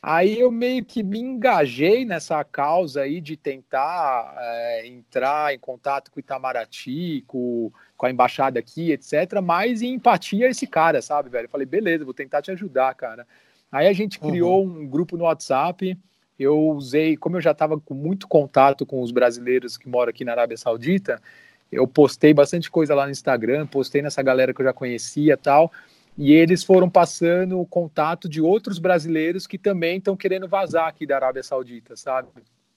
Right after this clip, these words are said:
Speaker 1: Então a gente fez um grupo lá no WhatsApp, começou a chegar esses contatos pra gente e agora a gente tá em quinze brasileiros aqui, entendeu? Pra juntos tentar, de alguma forma, pressionar a embaixada, pressionar o Itamaraty,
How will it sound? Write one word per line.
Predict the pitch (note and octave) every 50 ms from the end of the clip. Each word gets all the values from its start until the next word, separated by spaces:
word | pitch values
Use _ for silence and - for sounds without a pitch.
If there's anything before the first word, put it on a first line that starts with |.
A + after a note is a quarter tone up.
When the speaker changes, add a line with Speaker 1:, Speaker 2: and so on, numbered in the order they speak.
| _ _ _ - - -
Speaker 1:
Então | - D#3 D#3
a | D3
gente | D#3+ D#3+ - -
fez | F3 E3+ D3+ D#3
um | D3+ B2+
grupo | A#2+ C3 C#3+ D#3 D3+ D3+ - C#3+
lá | C#3+ C3+ B2+
no | C3 C3 B2+
WhatsApp, | C3 C3+ - - - C3+ D3 E3 F#3 - F#3+ F#3+ - - - - - - _ _ _ _ _ -
começou | - D#3 D#3 F3 E3+ - - F#3+
a |
chegar | F3 - F#3+ E3+ D#3 D#3+ D#3+ D3+
esses | D3+ - D#3+ D3 -
contatos | - C#3+ C3+ - C#3+ B2+ B2+ - -
pra | - E3 D#3+ D#3+
gente | C#3 C3+ D3 D#3+ F3+ F3 - -
e | F#3
agora | E3+ D#3+ E3 E3 F3
a | E3+
gente | D3+ F3 F3 - -
tá | - E3 E3
em | E3
quinze | D#3 - - F#3 G3+ F#3+ G3
brasileiros | E3+ F3 F3 D#3+ D3+ D#3+ D3 C#3+ C3+ C3 B2+ A#2+ A#2
aqui, | B2+ B2 - _ - A#2
entendeu? | A2 A2 - A#2+ A2 G#2+ A2+ A#2+ - _ _ - _ _ _ _ _ -
Pra | C#3+ D3+ D3+ D3+
juntos | C3 A2+ B2 D3+ E3 F#3+ G#3 G3+ - G#3 F#3+ -
tentar, | - G3 F#3 F3+ - - E3 D3 D3 D#3 F3 F#3
de | D3+ D#3+
alguma | D3 C#3+ D3 D3+ E3+ E3+
forma, | - - D3 B2+ C3 C#3 D3 D#3+ E3 E3 D3+ C#3+ C3+ B2
pressionar | - - C3 C#3 - - - C#3 B2+ B2 B2 B2 B2+ C#3 C#3+ C#3+ C3+ B2+
a | B2
embaixada, | B2 A2+ B2 B2+ A#2+ - - - A2+ A#2 C3+ D3 D3 B2+ A2+
pressionar | - - A#2 A2 - - B2 A#2 A#2+ A#2 B2 C3 C#3 C3
o | A#2+ A#2
Itamaraty, | - C3 B2 B2 A#2+ B2 B2 B2 - - - C#3 C#3 D#3+ F#3+ G3